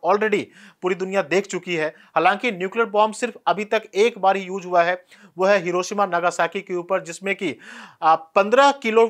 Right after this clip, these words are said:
आ, टन का और, आ, बीस के, पच्चीस किलो टन का न्यूक्लियर बॉम्ब यूज़ हुआ था। आज के टाइम पे तो हमारे पास मेगा टन में न्यूक्लियर बॉम्ब है, जो उससे कई गुना ज़्यादा है।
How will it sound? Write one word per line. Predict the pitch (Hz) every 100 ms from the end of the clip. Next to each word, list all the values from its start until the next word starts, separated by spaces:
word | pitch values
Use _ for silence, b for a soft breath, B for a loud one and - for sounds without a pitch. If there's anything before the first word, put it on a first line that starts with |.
| 190
आ, | 175
टन | 170 196 196
का | 208 214
और, | 214 180 185 190 180
आ, | 175 170 -
बीस | 139 196 262 -
के, | 202
पच्चीस | 208 202 285
किलो | - 214
टन | 208 196
का | 214 208 214 b b b
न्यूक्लियर | 170 185 220
बॉम्ब | 190 196 185
यूज़ | 190 190
हुआ | 185 185
था। | 156 143 b b b
आज | 175 247
के | - 247
टाइम | 196 214 214
पे | 220
तो | 226
हमारे | 185 196 208
पास | 170 160
मेगा | 127 123 160 220 262
टन | 262 226
में | 226
न्यूक्लियर | 196 165 175 165
बॉम्ब | 143 123 101
है, | - _ _ _ _ _ _ _ _
जो | 214
उससे | 240 226 294 277
कई | 214 233 262
गुना | 247 214
ज़्यादा | 147 127
है। | 107